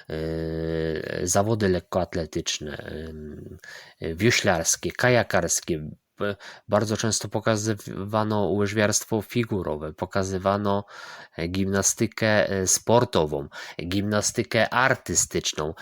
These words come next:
Naprawdę każdy sport pokazywano, a teraz jest tylko piłka i piłka, prawda? I w tą piłkę się ładuje tyle kasy, no ale my nie mamy talentu do tego sportu, proszę państwa. No bo,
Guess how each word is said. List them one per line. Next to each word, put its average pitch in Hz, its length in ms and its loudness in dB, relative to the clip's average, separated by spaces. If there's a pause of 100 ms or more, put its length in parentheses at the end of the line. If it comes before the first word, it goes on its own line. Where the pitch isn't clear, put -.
(520)
Naprawdę 123 720 2
każdy 113 460 2
sport - 340 2
pokazywano, 85 760 -2 (340)
a 98 100 -2
teraz 110 280 4
jest 101 140 -2
tylko 104 220 -2
piłka 131 460 2
i 104 80 2
piłka, 127 460 2
prawda? 123 420 2
I 117 40 2
w - 80 -12
tą 104 120 0
piłkę 123 320 0
się - 140 0
ładuje 110 340 2
tyle 107 200 2
kasy, 110 400 2 (320)
no 131 80 2
ale 143 120 4
my 160 80 4
nie 175 120 6
mamy 185 200 6
talentu 214 440 6
do 107 100 2
tego 101 180 0
sportu, - 380 0
proszę - 220 -4
państwa. - 600 -4 (1400)
No 117 80 2
bo, 123 300 6